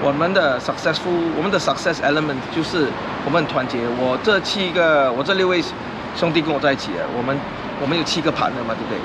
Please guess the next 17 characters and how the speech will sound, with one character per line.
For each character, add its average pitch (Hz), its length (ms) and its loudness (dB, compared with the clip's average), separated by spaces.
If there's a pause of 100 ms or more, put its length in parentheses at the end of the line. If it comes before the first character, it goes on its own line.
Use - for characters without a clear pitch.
我 127 60 -2
们 151 160 2
还 147 180 0
是 135 140 -4
在 - 140 -2
一 113 80 -6
起。 - 160 -8 (640)
我 139 140 4
的 127 240 2
staff 165 360 2 (140)
是 175 120 -8
从 147 360 0
我 120 140 0 (100)
第 185 200 0
一 - 20 0
个 180 160 2
staff 151 320 2